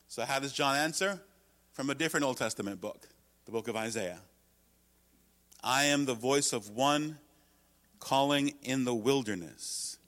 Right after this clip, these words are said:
Make straight the way of the Lord." John's call was to help prepare the way. Prepare the,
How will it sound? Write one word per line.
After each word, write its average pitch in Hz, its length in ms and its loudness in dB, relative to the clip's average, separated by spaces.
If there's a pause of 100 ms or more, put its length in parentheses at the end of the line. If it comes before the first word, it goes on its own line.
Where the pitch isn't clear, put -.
(500)
Make 104 240 -4
straight 131 560 -2 (800)
the 101 100 -6
way 110 260 0
of 120 100 -2
the 117 100 -2
Lord." 92 420 -2
John's 170 580 4
call 113 680 2 (540)
was 117 220 -4
to 113 180 -8 (140)
help 143 340 -6 (360)
prepare 117 880 -4 (540)
the 120 120 -8
way. 95 300 -12 (2000)
Prepare 156 480 4
the, 160 200 2